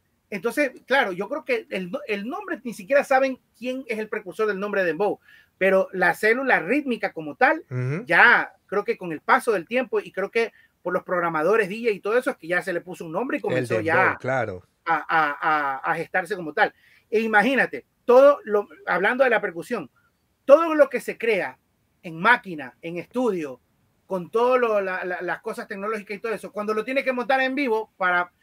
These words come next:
Speaker 1: eh, como mismo sabor, eh, afrocaribeño, que no es de otra cosa, eh, recurres a la percusión para tratar de darle fuerza.
Speaker 2: Claro.
Speaker 1: Entonces también es parte del concepto.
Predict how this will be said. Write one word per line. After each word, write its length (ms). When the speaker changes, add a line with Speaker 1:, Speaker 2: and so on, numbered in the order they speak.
Speaker 1:
eh, 240
como 260
mismo 680
sabor, 800
eh, 500
afrocaribeño, 920
que 140
no 180
es 140
de 80
otra 260
cosa, 400
eh, 200
recurres 460
a 80
la 140
percusión 420
para 180
tratar 260
de 40
darle 220
fuerza. 340
Speaker 2:
Claro. 460
Speaker 1:
Entonces 440
también 420
es 100
parte 320
del 140
concepto. 540